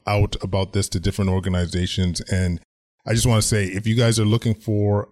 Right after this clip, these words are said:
a keynote speaker or somebody to speak on this issue, it's been a true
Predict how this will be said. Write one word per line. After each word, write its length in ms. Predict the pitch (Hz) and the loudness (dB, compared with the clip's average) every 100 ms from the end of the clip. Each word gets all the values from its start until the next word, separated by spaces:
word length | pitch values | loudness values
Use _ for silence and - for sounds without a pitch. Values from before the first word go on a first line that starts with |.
| - | -10
a 60 | |
keynote 560 | - - 123 120 113 107 | -10 -6 0 2 2 0
speaker 420 | - 113 104 110 | -2 -2 -2 0
or 140 | 98 92 | 0 0
somebody 380 | 110 107 104 | 0 0 0
to 80 | 92 | 0
speak 360 | - - 110 - | -4 -4 -4 -2
on 220 | 101 101 | 0 2
this 220 | 98 98 - | 2 0 -2
issue, 580 | 104 - - 101 101 101 - | -2 -2 -2 0 0 -4 -8
it's 140 | 104 - | -8 -4
been 200 | 104 98 | -2 -2
a 80 | - _ _ - | -4 _ _ -8
true 360 | - 117 110 | 0 2 2